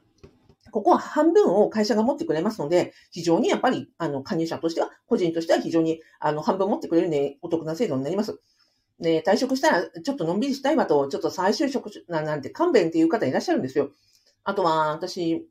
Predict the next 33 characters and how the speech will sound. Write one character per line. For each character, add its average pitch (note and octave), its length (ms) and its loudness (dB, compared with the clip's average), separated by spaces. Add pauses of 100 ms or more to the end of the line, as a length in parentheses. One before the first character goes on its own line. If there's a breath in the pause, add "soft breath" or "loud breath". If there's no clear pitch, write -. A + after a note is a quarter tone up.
う E3 140 -12 (160)
ん D#3+ 40 -12
と、 C#3+ 380 -2
の、 E3+ 300 -2 (920)
え B2+ 160 -4
ー - 20 -8
と、 - 160 -8
以 G#3 80 0
前 F#3+ 160 2
ご D#3+ 80 -2
相 E3 140 0
談 D#3 100 -2
を F3 40 -2
受 E3+ 100 -4
け - 40 -4
た B2+ 60 -6
の C#3+ 80 -4
は、 F3 240 -2 (420 soft breath)
ち A#3+ 60 2
ょ A#3+ 40 6
っ A#3+ 40 4
と F3 100 2
ゆ E3+ 140 4
っ F3 60 -2
く C4 80 0
り A3 80 0
し - 60 -6
た A#3+ 120 -2
い G#3 60 -4
け E3 80 -4
ど、 F3+ 280 2
ま G#3 140 2
あ、 - 180 -6